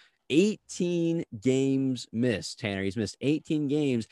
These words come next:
And in, in a seventy-two game season, which is what, what's going on this year, that's twenty-five percent of the season.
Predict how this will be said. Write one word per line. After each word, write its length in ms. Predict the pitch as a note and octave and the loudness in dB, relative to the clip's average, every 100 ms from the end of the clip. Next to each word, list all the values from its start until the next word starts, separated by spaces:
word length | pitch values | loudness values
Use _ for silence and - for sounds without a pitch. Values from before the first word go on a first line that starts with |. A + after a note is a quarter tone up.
| - - | -12 0
And 100 | D#3 | 0
in, 60 | |
in 200 | - E3+ | 4 4
a 60 | C#3+ | 4
seventy-two 640 | - D#3+ F3 F#3+ - F3 | 4 4 4 0 2 0
game 260 | F3 E3+ E3 | 2 2 0
season, 400 | - D#3+ G3+ D#3+ | -2 0 2 2
which 200 | B2+ - | 2 2
is 200 | C3+ - - | -2 -4 -6
what, 280 | G#2+ A#2+ | 0 2
what's 180 | B2 B2 | 2 2
going 220 | C3 B2+ | 2 2
on 160 | C3 F3 | 2 2
this 200 | C3 - | -2 0
year, 260 | B2 C3 - - - | 2 0 0 -16 -6
that's 240 | G3+ B3 - | -4 -4 -4
twenty-five 680 | G3+ A#3+ C4+ D#3 E3+ G3 - | -2 -2 0 0 0 -4 -6
percent 420 | D3+ - C3+ D#3+ | -6 -4 -4 -2
of 140 | C#3 | -2
the 80 | F#2+ | -4
season. 400 | - B2 G#2+ - | -8 -6 -6 -10